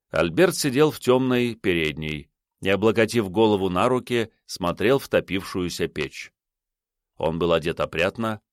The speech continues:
вымыт и причёсан. Но глаза его были тусклы, мертвы, и во всей фигуре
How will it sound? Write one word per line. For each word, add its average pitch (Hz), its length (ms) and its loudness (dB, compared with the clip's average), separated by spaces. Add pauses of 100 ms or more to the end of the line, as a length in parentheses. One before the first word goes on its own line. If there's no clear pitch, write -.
(140)
вымыт 113 580 -4 (140)
и 143 100 -2
причёсан. 76 760 -6 (600)
Но 104 200 -2
глаза 107 380 2
его 101 220 2
были 92 260 0
тусклы, 82 640 -8 (240)
мертвы, 104 640 -2 (400)
и 101 80 0
во 120 140 4
всей 160 260 0
фигуре 143 640 0